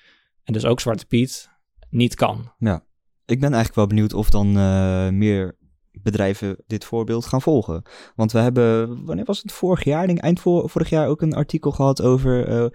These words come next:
Speaker 2: hoe, eh, bijvoorbeeld YouTube, eh, omgaat met, eh, met Zwarte Piet. En die durfden hun vingers er nog niet echt aan te branden.
Speaker 1: Nee,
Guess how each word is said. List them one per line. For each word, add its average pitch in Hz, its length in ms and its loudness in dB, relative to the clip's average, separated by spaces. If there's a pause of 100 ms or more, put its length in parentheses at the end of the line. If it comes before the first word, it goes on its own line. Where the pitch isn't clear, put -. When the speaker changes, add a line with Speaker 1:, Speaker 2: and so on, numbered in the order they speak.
(380)
Speaker 2:
hoe, 127 300 -4
eh, 117 200 0
bijvoorbeeld 113 440 2
YouTube, 107 560 -2
eh, 98 280 0
omgaat 107 380 0
met, 101 280 0
eh, 95 360 -2
met 98 240 -4
Zwarte - 260 -4
Piet. 143 300 -2 (920)
En 107 160 2
die 160 120 6
durfden 95 280 2
hun 107 80 4
vingers 127 280 2
er 139 60 4
nog 139 120 4
niet 156 160 4
echt 165 140 0
aan 180 100 4
te 175 100 -2
branden. 131 360 0
Speaker 1:
Nee, 107 180 2